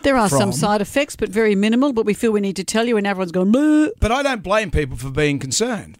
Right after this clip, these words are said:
Speaker 2: You know,
Speaker 1: Mm.
Speaker 2: and newspapers, The Telegraph, kept, they kept putting the stories about the blood clot stuff out there, and now they've suddenly said, "Oh, no, everyone get a vaccine." You know, the media has a great deal of responsibility here.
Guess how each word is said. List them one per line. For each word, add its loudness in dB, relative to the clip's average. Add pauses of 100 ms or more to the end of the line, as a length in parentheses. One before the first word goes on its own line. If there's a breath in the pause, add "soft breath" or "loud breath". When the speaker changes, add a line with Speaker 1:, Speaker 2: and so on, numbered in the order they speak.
(140)
Speaker 2:
You -2
know, 0
Speaker 1:
Mm. -8
Speaker 2:
and -2
newspapers, 0
The -6
Telegraph, -2
kept, -2
they 0
kept -6
putting 0
the -4
stories 0
about -8
the -10
blood -2
clot -6
stuff -6
out -12
there, -4
and 2
now 4
they've -2
suddenly -8 (160 loud breath)
said, -4
"Oh, 2
no, 0
everyone -2
get -6
a -2
vaccine." -2 (500 soft breath)
You 0
know, 2
the 0
media 0
has -4
a -6
great -4
deal -2
of -8
responsibility -4
here. -12